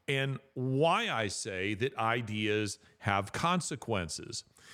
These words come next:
The most fundamental question of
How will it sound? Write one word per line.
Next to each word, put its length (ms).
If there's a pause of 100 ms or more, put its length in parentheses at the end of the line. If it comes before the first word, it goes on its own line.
(260)
The 80
most 300
fundamental 840
question 840 (440)
of 460